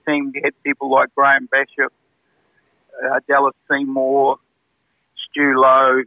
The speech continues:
s-, some guys who went on and played, and then also John Preston and places like that.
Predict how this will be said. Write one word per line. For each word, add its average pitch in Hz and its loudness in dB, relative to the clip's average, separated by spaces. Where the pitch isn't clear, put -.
s-, 147 -2
some 143 -2
guys 160 4
who 139 -2
went 131 -2
on 127 0
and 123 -14
played, 131 0
and 127 -8
then 131 -12
also 131 -2
John 135 0
Preston 127 -14
and - -14
places 127 -4
like 120 -4
that. 127 -2